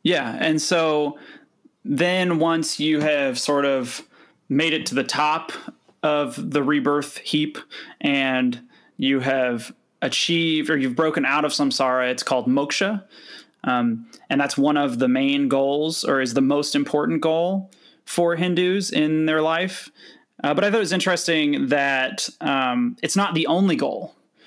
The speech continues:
Um, so while that is very important, and that is easily the most important goal, there are other goals. So, um, some of those include kama, which is sensor-, sensory, sexual, and aesthetic pleasures.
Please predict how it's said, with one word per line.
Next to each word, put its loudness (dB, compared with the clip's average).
Um, 2
so 2
while 2
that 0
is -2
very 2
important, 0
and 0
that 0
is -4
easily 2
the 2
most 0
important 0
goal, 2
there 2
are -2
other 2
goals. -2
So, 0
um, 2
some 0
of 2
those 0
include 0
kama, 0
which 0
is 0
sensor-, 0
sensory, 0
sexual, 0
and 2
aesthetic 0
pleasures. 0